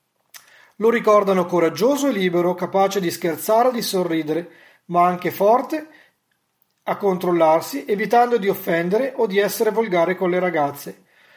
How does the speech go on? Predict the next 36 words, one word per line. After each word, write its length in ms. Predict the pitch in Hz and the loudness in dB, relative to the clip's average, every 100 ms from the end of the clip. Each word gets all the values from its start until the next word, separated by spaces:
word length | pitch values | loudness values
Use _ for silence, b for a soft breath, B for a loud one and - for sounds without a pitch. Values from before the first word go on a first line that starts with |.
| b b | b b
Stupiva 840 | - - 202 269 254 202 180 - - | -16 -8 -2 0 2 2 2 -4 -16
gli 220 | 240 190 | -4 -2
amici 500 | 180 214 233 - 294 | 0 -2 -4 -6 -6
per 260 | - 214 | -4 -4
custodire 720 | 196 240 - 262 208 196 185 202 | -4 -6 -4 -4 -2 0 0 -2
una 200 | 214 226 | -2 0
virtù 340 | 220 202 302 | -2 -2 -2
fuori 280 | - 220 214 | 0 0 0
moda, 440 | 185 151 147 170 | -2 -2 -2 -6
la 160 | - 185 | -4 -4
purezza, 640 | 202 196 147 139 - 156 - _ _ _ _ _ B B B B B _ | -2 -2 -2 -6 -10 -12 -14 _ _ _ _ _ B B B B B _
e 60 | |
un 120 | 202 226 | 0 2
sereno 360 | 226 247 240 | 2 2 4
rigore 540 | 254 269 190 170 220 240 | 2 2 2 2 0 -2
nella 260 | 214 240 | 0 2
vita 260 | 190 175 170 | 2 -2 -2
morale. 580 | 175 160 143 139 - _ b b b b b | -2 -4 -6 -12 -16 _ b b b b b
Il 120 | 202 | -8
suo 160 | 190 233 | -4 -2
professore 540 | 233 220 202 - 247 | 0 0 0 2 2
di 80 | 196 | 2
religione 480 | 196 185 185 254 262 | 0 2 2 2 2
e 400 | 220 196 165 165 | 0 0 2 0
del 160 | 160 175 | -2 -2
ginnasio 720 | 175 170 185 226 233 302 233 | -2 0 2 2 0 -4 0
rammenta 520 | 185 185 208 208 185 | 0 0 -2 0 -2
che 140 | 185 | -2
durante 400 | 190 180 226 226 | -2 2 2 2
una 100 | 196 | -4
discussione 600 | 175 190 - 196 233 233 | -4 -6 -8 -8 -2 -2
in 100 | 214 | -2
classe 420 | 190 180 160 - 196 | -2 0 0 -2 -8
sul 220 | 202 156 | -8 -2
tema 260 | 240 220 | -2 0
dell'aborto, 680 | 170 196 226 170 147 135 208 | 0 0 0 0 -4 -10 -14